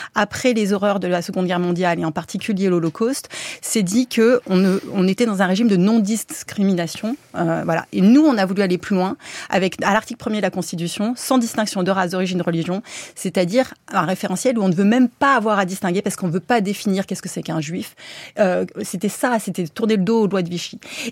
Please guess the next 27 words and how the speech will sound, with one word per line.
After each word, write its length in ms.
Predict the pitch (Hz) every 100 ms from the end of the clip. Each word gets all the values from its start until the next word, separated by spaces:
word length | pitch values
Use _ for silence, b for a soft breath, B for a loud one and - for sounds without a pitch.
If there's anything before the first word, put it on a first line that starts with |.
| -
Et 120 | 202
là, 280 | 226 277 -
on 220 | - 214
a 140 | 247 285 _ -
l-, 180 | - 190 -
une 180 | 196 196
dérive 380 | 269 277 262
potentielle 240 | - 339 294 262 - 220 247 269 170 B B B
d'avoir 260 | 208 208 208
de 160 | 196
nouveau 320 | 302 294 262 254
un 140 | 220
débat 320 | 190 160 170 - B B B
qui 160 | B 269
se 140 | -
tourne 520 | 269 - 269 254 202 - -
autour 680 | 269 - - 254 240 180 180
de 120 | 202
qu'est-ce 280 | 214 247 -
que 100 | 240
c'est 340 | - - 208 - b -
que 80 |
la 80 | 190
qualité 500 | 180 240 220 226 202
de 220 | 170 170
français 580 | 165 - 190 - 226 330 B B B
versus, 760 | 202 185 202 - 269 320 -